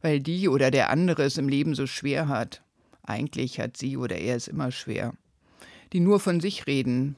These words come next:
für die man letzten Endes austauschbar ist, die permanent Grenzen überschreiten, die dafür sorgen, dass man sich schlecht fühlt, warum auch immer. Kennen Sie das auch? Aufräumen kann auch heißen, sich einen neuen Job oder einen Nebenjob suchen.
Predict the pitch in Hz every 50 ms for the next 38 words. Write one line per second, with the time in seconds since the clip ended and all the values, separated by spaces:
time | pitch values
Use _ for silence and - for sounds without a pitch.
0 | _ - - 143 143 - 151 143 139 139 147 156 - - - 127 101 139 143 143
1 | 139 - - 143 160 180 - - 147 131 135 127 - - 139 123 - 131 139 131
2 | - - - - - - - - _ - 131 127 - 147 147 165 160 151 156 143
3 | 143 - - 131 160 196 - - 139 120 - 117 123 - - - 123 127 120 -
4 | - - 120 127 127 135 - _ _ _ _ _ - - - - - - _ -
5 | 185 165 170 175 - 180 160 143 139 143 143 160 190 196 190 180 175 165 - 170
6 | 165 165 165 160 - - 202 208 202 - - - - 151 143 135 131 127 - 131
7 | 131 135 147 120 104 139 - - 170 170 147 123 117 127 135 131 - _ _ _
8 | _ _ _ _ _ _ _ _ _ _ _ - 156 156 151 156 - 131 127 -
9 | - - 127 139 196 - - _ _ _ _ _ _ _ _ _ _ _ _ _
10 | _ _ _ _ _ _ _ - 131 139 165 - - - 156 175 175 190 196 190
11 | - - 165 - - 139 - - 151 131 131 151 - - - 170 151 156 147 -
12 | 107 147 151 156 151 147 151 143 - 160 190 214 - - 113 113 131 131 123 113
13 | 127 139 143 151 185 185 147 131 - 117 117 - - - 110 127 120 - - 113
14 | 117 123